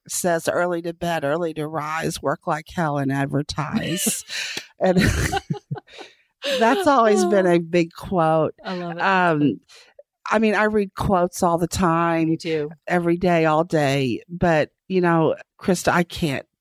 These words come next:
Speaker 1: I can't. There's so
Speaker 2: Too many good
Speaker 1: many,
Speaker 2: ones.
Speaker 1: too many good ones.
Speaker 2: Too many good ones.
Speaker 1: Yeah.
Speaker 2: How can those here in West Texas, oil companies or otherwise, how can they help Basin P B S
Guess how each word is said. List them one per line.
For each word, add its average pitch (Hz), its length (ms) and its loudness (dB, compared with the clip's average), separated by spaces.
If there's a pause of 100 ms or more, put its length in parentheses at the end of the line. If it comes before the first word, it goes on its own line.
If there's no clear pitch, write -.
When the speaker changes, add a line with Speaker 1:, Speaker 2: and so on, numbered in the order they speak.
(140)
Speaker 1:
I 165 140 0
can't. - 400 -6
There's 175 200 0
so - 160 -2
Speaker 2:
Too 160 140 0
many 185 220 0
good 160 80 -2
Speaker 1:
many, 139 120 -2
Speaker 2:
ones. 143 280 -4
Speaker 1:
too 190 220 0
many 156 240 -2
good 143 260 -6
ones. 117 280 -4
Speaker 2:
Too 165 100 -2
many 160 240 -6
good 151 180 -10
ones. 139 180 0
Speaker 1:
Yeah. 143 300 2 (360)
Speaker 2:
How 403 340 0
can 190 500 2 (200)
those 185 240 2
here 180 180 0
in 165 140 2
West 156 300 -2
Texas, 147 640 -2 (420)
oil 170 260 4
companies 165 1000 -2
or 196 320 2
otherwise, 151 840 -2
how 233 220 -6
can 202 260 -4
they 165 140 -4
help 151 300 -8
Basin 151 460 -4
P 147 200 -8
B 143 200 0
S 139 300 -2